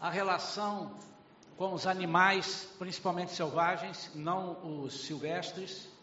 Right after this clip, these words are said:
Faz uma reportagem lá na China, onde ele mostra os animais, cada um de um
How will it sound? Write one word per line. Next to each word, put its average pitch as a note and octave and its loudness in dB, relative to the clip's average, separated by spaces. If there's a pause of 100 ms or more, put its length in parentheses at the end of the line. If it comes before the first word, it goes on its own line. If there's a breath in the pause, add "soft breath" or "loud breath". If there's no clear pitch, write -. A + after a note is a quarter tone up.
(1300)
Faz A3 2
uma G#3 2
reportagem F#3+ 2
lá F3 0
na D3+ -2
China, F#3+ -4
onde F3 -4
ele E3 -4
mostra E3+ -4
os D3 -6
animais, E3+ -4
cada D#3+ 0
um F3 -4
de C#3 -14
um D3 -14